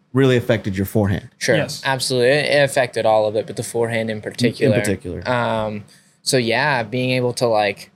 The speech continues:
Speaker 2: what's really fun is this ratings update just came up, and I averaged, like,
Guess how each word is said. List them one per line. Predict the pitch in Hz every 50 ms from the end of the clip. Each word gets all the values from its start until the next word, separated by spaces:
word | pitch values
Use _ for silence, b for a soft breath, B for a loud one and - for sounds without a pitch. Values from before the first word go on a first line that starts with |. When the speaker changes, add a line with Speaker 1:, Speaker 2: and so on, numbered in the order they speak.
| _ _
Speaker 2:
what's | - 123 - -
really | 120 127 127 123 113
fun | - - 143 147 143 139 131 123 117
is | - - 120 120 117 110 110 104 - -
this | 127 117 -
ratings | 117 120 123 127 127 131 123 -
update | 123 120 - 135 131 120
just | 131 127 - -
came | - 127 123 127
up, | 131 143 147 - - -
and | 120 123
I | 117
averaged, | 107 120 120 113 107 113
like, | 110 104